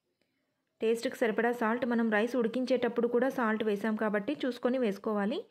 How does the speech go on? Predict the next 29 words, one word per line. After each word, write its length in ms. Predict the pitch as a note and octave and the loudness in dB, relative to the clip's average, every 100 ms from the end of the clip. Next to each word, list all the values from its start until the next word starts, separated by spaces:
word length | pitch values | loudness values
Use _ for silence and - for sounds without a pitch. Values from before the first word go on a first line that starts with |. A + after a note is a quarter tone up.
| _ _ _ - | _ _ _ -4
అలాగే 320 | A3 G#3+ C#4+ | -2 0 0
హాఫ్ 300 | C#4 A#3 A#3 | 0 0 0
టీ 100 | A#3+ | -4
స్పూన్ 300 | A#3 C4+ C4+ | -2 -4 0
బ్లాక్ 240 | G#3+ G3 G3 | 2 2 0
పెప్పర్ 300 | A#3 A#3 A3 | 0 -2 0
పౌడర్ 380 | G#3 G3+ C#4+ - _ _ _ _ A3+ | 0 0 0 -4 _ _ _ _ -4
వేసుకొని 360 | A3 - A#3+ | -2 0 0
మొత్తం 300 | D#4+ A#3 C4+ B3 | 0 0 0 2
బాగా 220 | A3+ C#4+ | 2 0
మిక్స్ 260 | D#4 G#3 - | -2 -4 -2
చేసుకోవాలి. 640 | A3 A3 G#3 G3 G3 E4+ - _ _ _ - | -2 -2 -2 0 0 -2 -6 _ _ _ -8
మీకు 200 | B3 C4 | -4 -2
కాస్త 300 | B3+ A#3+ - | -2 -2 -4
స్పైసీగా 560 | B3 G#3+ G#3 A#3 B3+ C#4 | 0 0 0 0 0 0
కావాలంటే 580 | C#4 A#3 A#3 A3 A3 D#4 - _ _ _ _ _ _ _ | 0 0 2 0 0 -2 -4 _ _ _ _ _ _ _
ఒక 120 | A3+ | -2
టేబుల్ 340 | A#3 A#3+ A#3 C4 | 2 4 4 2
స్పూన్ 280 | - C#4 C4+ | 0 -4 0
చిల్లీ 240 | B3 A#3 | 2 2
సాస్ 260 | B3+ B3 A#3+ | 0 -2 0
కూడా 200 | B3 B3 | 0 2
వేసుకొని 380 | A#3 A3+ B3 D4+ | 2 2 -2 -2
కలుపుకోవచ్చు. 720 | D4 G#3 - A3 G3+ F#3+ D#4+ A4 _ _ _ _ _ _ _ _ _ _ _ _ _ _ _ _ _ _ _ _ _ _ - | -2 -2 -2 -2 0 -2 -6 -8 _ _ _ _ _ _ _ _ _ _ _ _ _ _ _ _ _ _ _ _ _ _ -2
ఇలా 140 | B3+ | 0
మొత్తం 320 | B3 G3+ G3+ C4+ | 2 0 0 0
బాగా 220 | B3 A3+ B3 | 2 2 2
మిక్స్ 280 | A3+ G3 - | -2 -2 -2
చేసుకున్నాక 640 | A3+ G#3+ A3 G3 F#3+ | -2 0 0 0 0